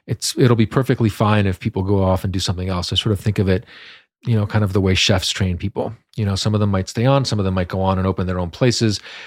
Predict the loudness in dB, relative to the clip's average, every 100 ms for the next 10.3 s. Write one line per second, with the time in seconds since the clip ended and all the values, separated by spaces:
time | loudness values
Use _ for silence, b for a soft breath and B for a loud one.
0 | B _ 2 2 0 -2 2 4 6 4
1 | 2 -2 -2 -2 0 2 2 0 -4 -4
2 | -4 -6 -6 -14 -10 -8 -6 -6 -6 -4
3 | -4 -4 -4 -2 0 0 -2 -2 2 2
4 | 2 2 2 0 -2 -2 -2 -2 -4 -2
5 | -4 -6 B B B 0 2 4 2 0
6 | -6 -2 0 0 0 0 0 0 -2 b
7 | b -4 0 4 6 6 4 0 -2 -4
8 | -2 -2 -2 -4 -6 -6 -4 -2 -2 -4
9 | -4 -6 -6 -8 -10 -12 -14 B B B
10 | 2 4 2